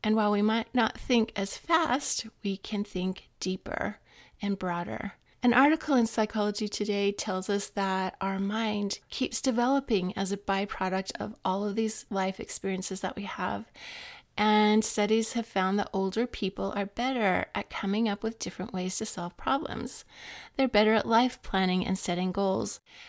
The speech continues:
And they have better emotional intelligence, focusing on relationships. And these studies have shown that older people are better in terms of controlling their emotions, knowing themselves better,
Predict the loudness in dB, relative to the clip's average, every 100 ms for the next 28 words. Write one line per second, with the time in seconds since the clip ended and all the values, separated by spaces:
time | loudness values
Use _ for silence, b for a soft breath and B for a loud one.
0 | B 2 4 4 4 2 2 0 2 2
1 | 2 2 0 -2 0 -2 -2 -2 -4 -2
2 | -2 -2 -4 -8 -2 0 0 0 2 2
3 | 2 0 -2 0 0 -2 -2 -2 -2 -4
4 | -4 -4 -6 -4 -4 -6 -14 B B B
5 | B B B B 4 6 6 4 4 4
6 | 4 2 2 4 4 2 0 0 0 0
7 | -2 -2 -2 0 0 0 0 -2 0 0
8 | 0 -2 -2 -2 -2 -2 -4 -6 -6 -4
9 | -2 0 2 4 2 0 -4 0 2 2
10 | 2 0 0 0 0 -2 -4 B B B
11 | B 4 6 6 4 2 2 0 -2 -2
12 | 0 0 0 -4